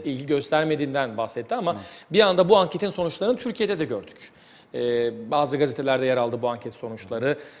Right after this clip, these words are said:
Speaker 1: E, öte yandan çok kısa bir süre içerisinde çok sayıda anketörle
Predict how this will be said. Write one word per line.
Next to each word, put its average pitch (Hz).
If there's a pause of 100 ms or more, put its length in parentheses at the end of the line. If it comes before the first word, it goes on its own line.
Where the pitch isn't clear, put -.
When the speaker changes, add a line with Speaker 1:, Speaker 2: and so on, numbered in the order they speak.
(120)
Speaker 1:
E, 135
öte 156
yandan 170
çok 220
kısa 190
bir 165
süre 156
içerisinde 156 (140)
çok 196
sayıda 151
anketörle 151